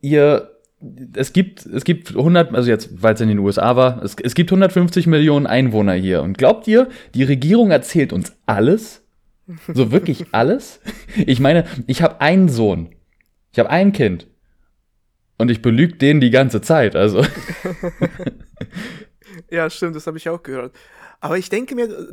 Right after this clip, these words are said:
Speaker 2: ich denke mir dann halt immer, äh, wenn, äh, der Sohn sich, äh, belügen lässt, liegt es ja daran, dass er halt noch nicht so viel von der Welt weiß.
Speaker 1: Ja.
Speaker 2: Und, äh, mit dem Alter kann er halt gewisse Sachen auch checken. Und ich meine, wir leben in einem Zeit-,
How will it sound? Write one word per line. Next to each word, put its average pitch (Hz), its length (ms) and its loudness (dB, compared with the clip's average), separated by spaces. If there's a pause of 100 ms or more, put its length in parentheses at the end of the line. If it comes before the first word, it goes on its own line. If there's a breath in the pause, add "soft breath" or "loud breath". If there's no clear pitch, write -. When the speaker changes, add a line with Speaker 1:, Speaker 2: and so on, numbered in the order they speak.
Speaker 2:
ich 175 120 -18
denke 233 260 -8
mir 220 140 -10
dann 202 180 -12
halt 190 180 -12
immer, 190 580 -12
äh, 160 340 -6 (520)
wenn, 165 400 -6
äh, 160 180 -8
der 156 200 -4
Sohn 170 300 -8
sich, - 480 -14
äh, 139 480 -12 (100)
belügen 151 480 -12
lässt, 131 320 -12
liegt - 140 -20
es 139 160 -16
ja 120 120 -16
daran, 139 360 -12
dass 135 200 -14
er 131 180 -12
halt 156 180 -12
noch 139 180 -16
nicht 156 220 -16
so 156 80 -16
viel 135 300 -14
von 156 200 -14
der 165 160 -4
Welt 123 320 -14
weiß. 139 360 -8 (100)
Speaker 1:
Ja. 110 260 0 (680 soft breath)
Speaker 2:
Und, 131 600 -12
äh, 135 300 -4
mit 139 280 -12
dem 131 180 -12
Alter 160 380 -6
kann 180 500 -8
er 160 300 -4
halt 143 220 -12
gewisse 135 340 -16
Sachen 127 300 -18
auch - 220 -18
checken. 180 400 -14
Und 151 140 -16
ich 131 120 -20
meine, 131 240 -14
wir 127 100 -16
leben 240 300 -10
in - 180 -14
einem 117 320 -16
Zeit-, - 400 -18